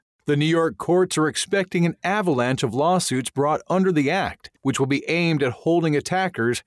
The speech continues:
even if they be ex-presidents, accountable for exploitation.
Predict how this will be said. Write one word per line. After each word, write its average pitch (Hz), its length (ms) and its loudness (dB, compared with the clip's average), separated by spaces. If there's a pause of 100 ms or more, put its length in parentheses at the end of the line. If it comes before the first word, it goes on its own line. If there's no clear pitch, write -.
(140)
even 175 280 0
if 185 140 -2
they 190 120 4
be 196 240 2
ex-presidents, 156 800 0 (260)
accountable 156 720 0
for 135 180 0
exploitation. 135 840 -2